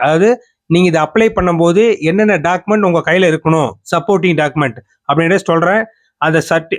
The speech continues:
அந்த பத்து டாக்குமெண்ட்டும் நீங்க எடுத்து வச்சுட்டீங்கன்னு வச்சுக்கோங்களேன், ஈஸியா வெளியில எங்கேயும் போகாம நீங்களே அறுபது ரூபாயில அப்ளை பண்ணி வாங்கிக்கலாம். அது மாதிரி நீங்க அப்ளை பண்ணி கிட்டத்தட்ட ஏழு வேலை நாட்கள்ல உங்களுக்கு கிடைச்சிரும். அதாவது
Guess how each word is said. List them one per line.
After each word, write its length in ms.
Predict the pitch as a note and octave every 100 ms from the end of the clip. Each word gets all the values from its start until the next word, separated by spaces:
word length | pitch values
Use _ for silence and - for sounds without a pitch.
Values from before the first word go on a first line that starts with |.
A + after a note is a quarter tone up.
| D3
அந்த 160 | E3 D#3 F3
பத்து 260 | F3+ - B3 F#3+
டாக்குமெண்ட்டும் 460 | F#3+ G3 G3+ G3
நீங்க 120 | F#3
எடுத்து 160 | F3 F#3+
வச்சுட்டீங்கன்னு 300 | F3 F#3 F3
வச்சுக்கோங்களேன், 360 | D#3 D#3 F#3 - _ _ -
ஈஸியா 520 | F#3+ G#3 - G3 G#3 - - C#3
வெளியில 280 | E3+ G#3 F#3+
எங்கேயும் 300 | F#3 G3+ G3 F3
போகாம 340 | F3 F3+ G3+ D#3+
நீங்களே 400 | F#3 G3+ F#3 G3+ G3+ -
அறுபது 320 | D3 G3+ G#3+ G3
ரூபாயில 220 | F#3 G3 E3+
அப்ளை 180 | - F3
பண்ணி 160 | F3 F3+
வாங்கிக்கலாம். 360 | C#3+ C3+ B2 G2+ _ _ _ _ _ _ _ _ _ _ -
அது 120 | D#3+ G3+
மாதிரி 200 | F#3+ G#3 B3+ - _ E3
நீங்க 160 | F3 D#3
அப்ளை 240 | D3+ A3+ A3+ G3
பண்ணி 240 | F#3+ A3+ A3+ -
கிட்டத்தட்ட 460 | F3+ F#3 F#3 - G#3 - - D3 G3
ஏழு 200 | A3+ A#3 E3+
வேலை 160 | F3+ G3
நாட்கள்ல 400 | F3+ D3 E3 G#3+
உங்களுக்கு 220 | F#3+ E3 D3+
கிடைச்சிரும். 360 | D3 D3 A#2 _ _ _ -
அதாவது 260 | D3 D#3+